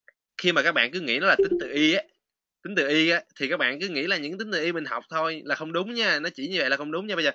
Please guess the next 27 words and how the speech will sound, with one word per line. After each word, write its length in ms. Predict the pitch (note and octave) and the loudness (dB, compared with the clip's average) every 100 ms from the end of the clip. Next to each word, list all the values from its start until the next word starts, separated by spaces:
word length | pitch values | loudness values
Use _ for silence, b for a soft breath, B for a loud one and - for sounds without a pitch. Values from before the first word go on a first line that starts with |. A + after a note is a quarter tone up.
| B B B | B B B
Benkyou 640 | D3+ F#3 F#3+ - F#3+ F3+ F3 | 0 0 0 0 2 2 0
shi 240 | F3+ E3+ | -4 0
yasui 680 | D3 C#3 - F3 E3+ G2 _ _ _ _ - | 2 0 0 0 0 -2 _ _ _ _ -4
thì 80 | |
các 80 | D#3 | -2
bạn 180 | D3 C#3 | 0 0
thấy 160 | D3+ G3 | 0 0
nó 260 | F#3 G3+ | 2 2
là 240 | G3+ C#3 B2+ - | 2 2 0 -8
nguyên-, 260 | E3 E3+ - | -8 -8 -4
các 120 | F#3+ | -2
bạn 240 | C#3 D#3 | -2 0
quy 220 | F3 F3+ | -2 0
về 60 | D#3 | -2
nguyên 220 | D3 E3+ | -2 -4
một 80 | C#3 - | -6 -4
cụm 200 | B2 D3+ | -4 -2
đó 140 | F#3+ | -2
thì 120 | E3+ | -2
nó 140 | D3 E3+ | -2 -2
vẫn 220 | C3+ F3+ | -4 -2
là, 280 | D#3 C#3 C3+ | 0 0 0
là 160 | C3+ | -2
tính 160 | C3+ F#3+ | -4 -4
từ 120 | D3 | 0
y 120 | C#3 | 0
đấy. 200 | E3 G3 | 0 -2